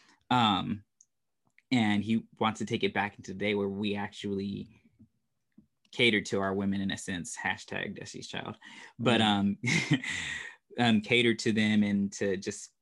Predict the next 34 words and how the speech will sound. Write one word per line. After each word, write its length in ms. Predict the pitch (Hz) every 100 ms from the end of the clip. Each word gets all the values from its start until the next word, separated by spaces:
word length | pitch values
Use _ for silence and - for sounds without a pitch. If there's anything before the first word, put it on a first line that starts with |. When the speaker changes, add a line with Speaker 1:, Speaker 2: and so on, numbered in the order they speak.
| _ _ _
Speaker 1:
feel 180 | 123 113
what 140 | 110
really 220 | 107 107
love 240 | 104 107 101
is 140 | 104
now. 380 | 101 104 101 101 - - _
And 180 | 104 104
now 200 | 107 117
when 140 | 117
we 80 | 107
see 380 | 104 107 104 101 -
T 220 | - 110 101
V 200 | 110 110
and 120 | 104
see 240 | - 101
stuff 400 | 98 - 101 101
like, 280 | 101 101 98 _ - - _
"Oh, 140 | 107 104
I 80 |
can't 240 | 113 98 90
be 160 | 104
with 180 | 98 98
you 200 | 101 101
un-, 160 | 101 -
unless 240 | 101 101 110
you 60 |
get 160 | 107 87
me 120 | 101
a 40 |
Birkin." 500 | 98 104 101 95 104 -
<laughs> 40 | _ _ - - - _
Like, 280 | 123 123 -
Speaker 2:
Oh. 840 | 165 127 113 - - 123 117 117 139
Speaker 1:
it's 260 | 156 151